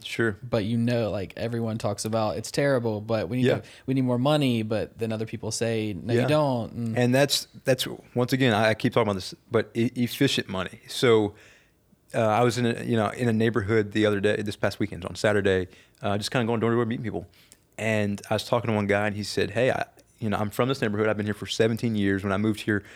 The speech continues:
Speaker 1: I was single. I didn't have a wife. I didn't have kids. Now I have a wife, kids. And this school that's right by my house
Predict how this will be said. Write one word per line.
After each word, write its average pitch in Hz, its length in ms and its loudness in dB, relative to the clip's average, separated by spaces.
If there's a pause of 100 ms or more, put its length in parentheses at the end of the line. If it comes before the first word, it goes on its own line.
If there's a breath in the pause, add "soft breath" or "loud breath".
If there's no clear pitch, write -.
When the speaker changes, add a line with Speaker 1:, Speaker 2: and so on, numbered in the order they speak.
(220 loud breath)
Speaker 1:
I 101 80 0
was 95 100 -4
single. 120 380 2
I 101 80 2
didn't 104 140 -2
have 104 120 0
a 101 60 0
wife. 104 240 2
I 104 60 -6
didn't 101 100 -2
have 95 140 -8
kids. 139 220 0
Now 127 120 4
I - 20 4
have 123 140 0
a - 20 -4
wife, 120 260 2
kids. 110 460 -2 (400 loud breath)
And 113 160 -2
this 104 120 -2
school 185 500 -2 (120)
that's - 240 0
right 120 180 4
by 160 100 2
my 139 160 0
house 131 400 -2